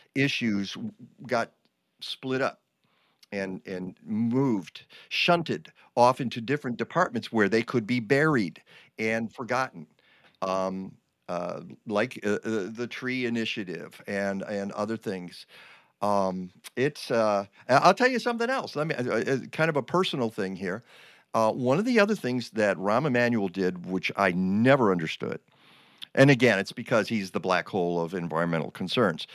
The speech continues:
uh, so maybe that explains it, is that the minute he came into office,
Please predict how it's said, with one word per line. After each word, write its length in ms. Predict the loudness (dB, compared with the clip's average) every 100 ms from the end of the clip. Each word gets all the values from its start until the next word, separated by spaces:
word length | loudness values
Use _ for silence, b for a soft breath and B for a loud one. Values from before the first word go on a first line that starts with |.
| B B -2
uh, 140 | 0 0
so 180 | -2
maybe 240 | -2 -2 0
that 220 | -2 -2
explains 500 | -6 -4 -2 -2 -4
it, 180 | -10 -8
is 220 | -2 -2 0
that 220 | -4 0
the 80 | 0
minute 260 | 2 2
he 80 | 0
came 260 | -2 0 2
into 180 | 2
office, 520 | 2 0 -2 -6 -8